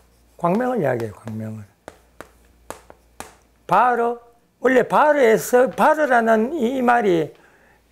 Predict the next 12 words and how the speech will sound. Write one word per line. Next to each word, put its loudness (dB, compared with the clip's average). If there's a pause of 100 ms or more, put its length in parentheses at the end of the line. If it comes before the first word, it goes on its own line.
(160)
광명은 0 (140)
광명인데 0
두 -6
가지가 0
있습니다. -4 (460)
하나는 0
우리말의 0 (160)
박, -2 (960)
박, -2 (1900)
백. 2 (2500)
이-, -6
이게 -2